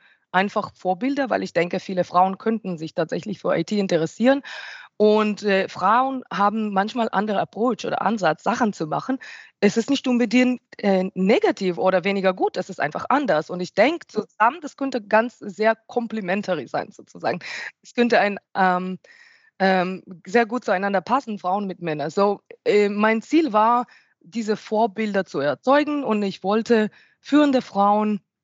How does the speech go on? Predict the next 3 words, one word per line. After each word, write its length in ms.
aus 380
der, 640
ähm, 480